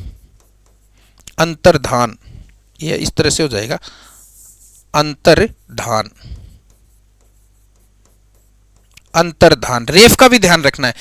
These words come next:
अंतर्धान, अंतर्ध्यान नहीं, अंतर्धान, ध्यान रखना आप, है ना, ये सभी ध्यान रखेंगे। देख लो सारे,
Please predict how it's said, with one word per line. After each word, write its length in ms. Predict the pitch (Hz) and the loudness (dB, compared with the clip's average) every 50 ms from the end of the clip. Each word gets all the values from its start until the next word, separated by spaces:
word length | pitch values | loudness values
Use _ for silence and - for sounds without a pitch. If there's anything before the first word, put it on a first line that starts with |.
| - - - - - _ | -12 -16 -16 -16 -6 _
अंतर्धान, 1120 | - 208 226 233 220 - - 302 330 403 - - - - 170 151 160 156 165 165 175 180 175 | 2 2 2 2 2 4 4 6 6 4 2 0 -6 -18 -6 -2 0 2 4 6 4 4 2
अंतर्ध्यान 720 | - - 175 180 196 185 - 240 226 175 180 180 185 214 247 | 0 -4 -4 -6 0 2 2 2 2 2 2 2 4 4 4
नहीं, 240 | 254 269 285 240 170 - _ _ | 4 4 4 4 2 -4 _ _
अंतर्धान, 720 | - 175 180 165 - - 190 180 139 127 123 135 117 113 107 107 - - - - - - - - - _ _ _ _ | -4 -4 -4 -2 0 0 0 0 0 -4 -4 -4 -4 -4 -6 -10 -16 -16 -14 -16 -18 -18 -20 -20 -20 _ _ _ _
ध्यान 240 | - 135 135 131 120 | -6 -4 -4 -4 -6
रखना 280 | 117 117 - 123 104 95 | -8 -12 -14 -16 -16 -14
आप, 140 | 95 - - | -10 -4 0
है 60 | 190 | 2
ना, 100 | 254 277 - - - - _ _ - | 2 2 2 -2 -10 -20 _ _ -4
ये 120 | 156 160 143 | -2 0 0
सभी 280 | 120 - 120 117 117 | 0 -2 -4 -4 -6
ध्यान 260 | 104 107 101 107 104 | -4 -4 -6 -6 -8
रखेंगे। 340 | 101 110 - - - - - - _ _ - - - - - - - - - - - - | -10 -12 -12 -12 -12 -12 -14 -20 _ _ -20 -20 -20 -20 -20 -12 -10 -8 -8 -8 -4 0
देख 200 | 147 165 160 - | 2 2 2 2
लो 80 | 170 165 | -2 -2
सारे, 360 | 160 - 147 131 127 139 - | 0 2 2 2 2 0 -4